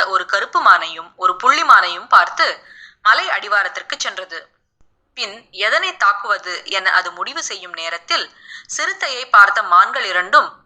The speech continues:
வேகமாக ஓடின. பிறகு அவை இரண்டும் ஒரு இடத்திற்கு வந்து வெவ்வேறு பாதைகளில் ஓடின. சிறுத்தை அந்த இடத்திற்கு வந்தது. எதனை துரத்தலாம் என்று யோசித்த பிறகு, "கருப்பு மானை துரத்தலாம்,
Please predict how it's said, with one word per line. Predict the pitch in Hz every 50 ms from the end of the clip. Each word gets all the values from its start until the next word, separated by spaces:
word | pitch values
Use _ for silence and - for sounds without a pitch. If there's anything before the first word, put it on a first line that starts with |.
| _ _
வேகமாக | - 208 226 226 247 220 190 190 - - 277 320
ஓடின. | 294 240 226 233 220 214 208 208 - - - _ _ _ _ _ _ _ _ _ _ _ _ _ -
பிறகு | 285 302 311 294 - 208 208 208 208 -
அவை | - 190 196 190 190 190
இரண்டும் | 190 196 240 247 247 339 359 - - - -
ஒரு | 190 190 190 196
இடத்திற்கு | 196 208 262 - - - - - - 196
வந்து | 185 185 185 - 302 302 202 - - _ _ _ _ _ -
வெவ்வேறு | 214 233 247 269 381 392 339 -
பாதைகளில் | - 214 196 196 196 185 175 175 180 196 277
ஓடின. | 226 214 190 180 180 175 165 160 - - _ _ _ _ _ _ _ _ _ _ _ _ _ _ _ _ _ _ _ _ -
சிறுத்தை | - 294 330 381 403 - - 233 220 233 226
அந்த | - - 208 208 196
இடத்திற்கு | 190 190 - - - 285 - - - 294
வந்தது. | 285 220 - 185 185 - - - - _ _ _ _ _ _ _ _ _ _ _ _ _ _ _ _ _ _ _ _ _
எதனை | 202 214 220 349 392 415 339
துரத்தலாம் | - - 220 220 214 214 233 214 202 202 196 202 196 196
என்று | 196 202 196 190 180
யோசித்த | 170 185 196 214 - - - _ -
பிறகு, | - - 190 190 202 - 359 359 240 - - - _ _ _ - - - _
"கருப்பு | - 247 269 320 370 - 320 320
மானை | 302 262 233 226 220 240 254
துரத்தலாம், | - - 226 214 220 214 - 190 180 180 180 165